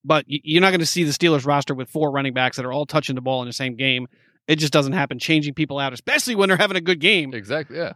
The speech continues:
Speaker 1: Uh, but I,
Speaker 2: And
Speaker 1: and
Speaker 2: that's
Speaker 1: but
Speaker 2: what the Eagles do. And that
Speaker 1: but they
Speaker 2: pisses
Speaker 1: feel like
Speaker 2: everybody
Speaker 1: they
Speaker 2: off.
Speaker 1: can't, like, why, why do, I mean, and it's an, it's an old school,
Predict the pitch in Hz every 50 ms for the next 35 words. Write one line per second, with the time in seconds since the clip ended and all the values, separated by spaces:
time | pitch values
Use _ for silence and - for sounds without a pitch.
0 | _ - 160 160 160 156 151 151 147 147 143 139 - - 156 165 165 139 156 -
1 | - 143 170 180 180 185 - 143 120 143 160 185 180 165 233 294 339 - _ -
2 | 123 135 151 190 - - 175 170 - 311 - - 262 262 254 247 247 254 269 233
3 | - - 220 220 226 208 160 180 185 170 160 160 165 180 196 208 208 180 139 156
4 | 165 175 190 190 190 165 143 170 180 175 170 170 170 165 170 160 156 151 - -
5 | 156 - 156 127 127 170 202 220 202 - - 180 170 165 170 170 165 160